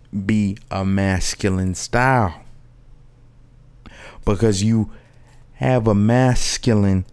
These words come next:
sexual essence, you will naturally be able to contribute to the masculine decision process.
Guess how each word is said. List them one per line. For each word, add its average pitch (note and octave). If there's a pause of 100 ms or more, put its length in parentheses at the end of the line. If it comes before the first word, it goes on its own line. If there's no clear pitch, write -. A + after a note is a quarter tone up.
sexual A#2
essence, A#2+
you F#2+ (640)
will G2+
naturally G#2+
be G2
able G2+
to F#2
contribute G2
to -
the F2+
masculine G2
decision G#2+
process. -